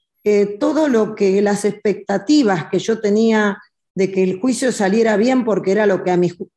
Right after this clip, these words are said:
a mi criterio correspondía, no salí, no fue así, fue de otra manera, y eso verdaderamente me, me generó mucha impotencia. Entonces, yo de mi trabajo sí me siento orgullosa,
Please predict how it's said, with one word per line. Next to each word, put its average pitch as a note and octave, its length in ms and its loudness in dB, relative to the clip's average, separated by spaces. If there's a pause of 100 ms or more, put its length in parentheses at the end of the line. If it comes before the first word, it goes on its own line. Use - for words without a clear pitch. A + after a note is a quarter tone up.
(140)
a F#3+ 80 -2
mi F#3 140 0
criterio G3+ 500 2
correspondía, A3 1120 0 (600)
no A#3 260 2
salí, B3+ 420 0
no B3+ 220 2
fue C#4 200 0
así, F3+ 340 0
fue G3 180 0
de G#3 80 2
otra F#3+ 220 0
manera, G3 580 0
y A3+ 160 0
eso C4 240 -2
verdaderamente A3+ 880 0
me, F#3 380 0
me F#3 140 -2
generó G3 360 0
mucha A3 240 0
impotencia. F#3+ 720 0
Entonces, A3+ 560 -4 (340)
yo D4+ 240 0
de D#4 120 2
mi B3+ 160 2
trabajo C4+ 520 0
sí C#4+ 220 0
me G#3 140 2
siento E3+ 400 -2
orgullosa, F3 880 -2